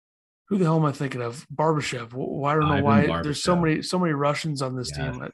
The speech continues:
Speaker 1: really slipped. Uh, I'm watching the Oilers Avalanche game intermission. It's just a whole, I'm distracted, but what can you do? Um, so yeah, I
Speaker 2: Playoffs.
Speaker 1: feel like Barbashev's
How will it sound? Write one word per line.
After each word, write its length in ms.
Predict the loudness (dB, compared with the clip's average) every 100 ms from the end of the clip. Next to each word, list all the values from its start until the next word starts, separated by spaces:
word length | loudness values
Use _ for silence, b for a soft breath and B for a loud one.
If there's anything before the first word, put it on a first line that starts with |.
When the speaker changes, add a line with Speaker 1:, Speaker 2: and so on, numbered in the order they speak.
| -10
Speaker 1:
really 320 | -4 -2 -2
slipped. 400 | -2 -2 -2 -4 -2
Uh, 380 | 0 0 -2 -6 _ b b b b b b _ -6
I'm 240 | -4 -4 -4
watching 440 | 0 2 2 -2 -6
the 120 | -8 -4 2
Oilers 360 | 4 4 2
Avalanche 480 | 0 0 -2 -6 -8
game 420 | -8 -6 -6 -6 -4
intermission. 720 | -2 0 -2 -4 -6 -8 -10 _ _
It's 200 | -16 -12
just 160 | -10 -8
a 40 |
whole, 320 | -4 -4 -4 -4
I'm 160 | -4
distracted, 680 | -4 -4 0 0 0 -6 -10
but 140 | -4 0
what 180 | 0 0
can 120 | -2
you 60 |
do? 320 | 0 0 0 0
Um, 460 | 0 0 -4 -8
so 560 | -4 2 4 4 2 -2 b b b
yeah, 60 | 0
I 220 | 2 2
Speaker 2:
Playoffs. 80 | 0
Speaker 1:
feel 140 | 0
like 140 | 0 -2 -2
Barbashev's 800 | 4 4 4 0 2 2 0